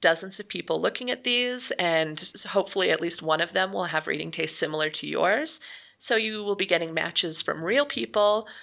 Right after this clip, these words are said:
who do some research and are trying to match you specifically, uh, and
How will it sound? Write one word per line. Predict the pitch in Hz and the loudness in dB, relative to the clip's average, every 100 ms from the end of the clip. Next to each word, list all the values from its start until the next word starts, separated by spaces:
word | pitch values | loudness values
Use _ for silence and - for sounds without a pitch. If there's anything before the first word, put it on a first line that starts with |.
| - - | -20 -6
who | 196 | -2
do | 180 190 | 0 0
some | - 208 | 0 0
research | 185 165 - 156 160 - | 0 0 4 4 6 4
and | - 165 160 | 4 4 2
are | 156 | 2
trying | - 170 165 165 | 4 4 4 0
to | - | -6
match | 180 165 156 - | -2 -2 2 0
you | 175 190 190 | 0 -2 -2
specifically, | - 170 - 160 - - - - - - - - | -2 -2 0 -2 -4 -6 -6 -6 -8 -14 -18 -6
uh, | 170 160 151 | 0 2 2
and | - 151 151 | 2 0 -2